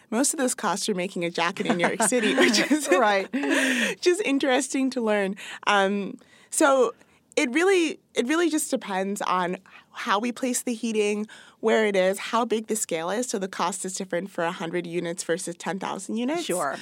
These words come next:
Speaker 2: sure.
Speaker 1: Um, so our elements, you know, they're gonna range between somewhere between twenty and a hundred dollars to put heating into a garment.
Speaker 2: You say that you're
Speaker 1: Mm-hmm.
Speaker 2: mainly really a business-to-business company.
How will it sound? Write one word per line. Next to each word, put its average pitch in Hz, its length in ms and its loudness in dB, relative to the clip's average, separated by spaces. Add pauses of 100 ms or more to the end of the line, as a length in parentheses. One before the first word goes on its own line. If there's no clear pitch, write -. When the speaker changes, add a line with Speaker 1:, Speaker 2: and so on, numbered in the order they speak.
Speaker 2:
sure. 165 220 -2
Speaker 1:
Um, 185 320 0 (220)
so 285 180 2
our 285 180 4
elements, 240 760 2
you 170 100 -6
know, 180 200 0 (140)
they're 220 160 4
gonna 214 260 0
range 170 320 -2
between 175 420 -6
somewhere 165 720 -2
between 185 320 -6
twenty 165 320 -6
and 160 100 -6
a 160 40 -10
hundred 160 280 -6
dollars 143 440 -4
to 190 100 -14
put 185 120 -8
heating 156 280 -8
into - 260 -12
a - 60 -8
garment. - 420 -14 (380)
Speaker 2:
You 254 80 2
say 320 180 2
that 262 140 0
you're 208 240 2
Speaker 1:
Mm-hmm. 180 120 -6
Speaker 2:
mainly 196 320 2
really 170 260 2
a 156 60 -2
business-to-business 175 880 -2
company. 135 540 -4